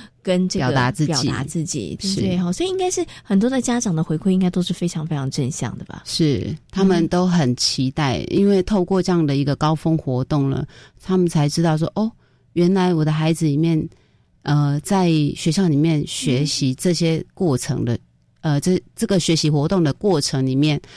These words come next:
Speaker 2: 他们可以累积哪些的能力出来。
Speaker 1: 嗯。
Speaker 2: 对，然后他们看到孩子竟然可以侃侃而谈的时候，他们是非常讶异的。
Speaker 1: 他们有没有偷偷拉着园长说：“园长，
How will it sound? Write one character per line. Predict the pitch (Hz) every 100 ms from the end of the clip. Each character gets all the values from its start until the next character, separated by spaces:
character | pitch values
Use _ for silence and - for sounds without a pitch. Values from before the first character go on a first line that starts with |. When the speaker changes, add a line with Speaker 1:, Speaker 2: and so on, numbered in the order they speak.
| -
Speaker 2:
他 | -
们 | 180 151
可 | 143
以 | 139
累 | 123 90
积 | - 139
哪 | 131
些 | 101 -
的 | 120
能 | 117 - 92
力 | 107 76
出 | - -
来。 | 73 - - 254
Speaker 1:
嗯。 | 311 349 - -
Speaker 2:
对， | - -
然 | -
后 | 190 226
他 | 220
们 | 214
看 | 185 262
到 | 226 214
孩 | 175 165
子 | 160
竟 | 156 196
然 | 143 139
可 | 160
以 | 143 - - _
侃 | - 151 175
侃 | 180 156 -
而 | - 139 143
谈 | - - 135 131
的 | 139
时 | 131 - 135
候， | 151 147 - - -
他 | -
们 | 190
是 | 170 185
非 | - 175
常 | 165 139
讶 | - 151 139
异 | 139 135
的。 | - 165 _ _
Speaker 1:
他 | 277
们 | 233
有 |
没 | 208
有 |
偷 | 202 220
偷 | 214
拉 | 208 208
着 | 208
园 | 180
长 | 170 156
说 | 180
：“园 | 180 202
长， | 226 180 -